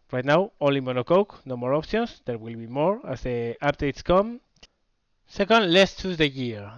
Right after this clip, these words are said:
The year we are going to do this is year two K ten. It's a good year to make a car. I don't know why, but yeah.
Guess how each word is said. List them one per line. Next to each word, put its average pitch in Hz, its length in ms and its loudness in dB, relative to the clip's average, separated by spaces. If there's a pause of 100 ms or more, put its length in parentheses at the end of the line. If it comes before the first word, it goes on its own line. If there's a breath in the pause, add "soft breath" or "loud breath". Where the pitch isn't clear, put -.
The 131 80 -10
year 190 240 0
we 170 160 2
are 175 140 6
going 165 180 -4
to 156 140 -8
do 156 160 -2
this 160 320 -4
is 151 180 -10
year 160 440 2 (120)
two 190 280 0
K 143 260 2
ten. 101 260 -10 (640)
It's 175 160 -6
a 170 60 2
good 151 220 -2
year 131 260 -6
to 117 140 -16
make 120 180 -12
a 117 80 -10
car. 107 300 -10
I 143 100 -4
don't 131 200 -6
know 131 100 -4
why, 214 240 6
but 190 360 4 (500 loud breath)
yeah. 135 160 4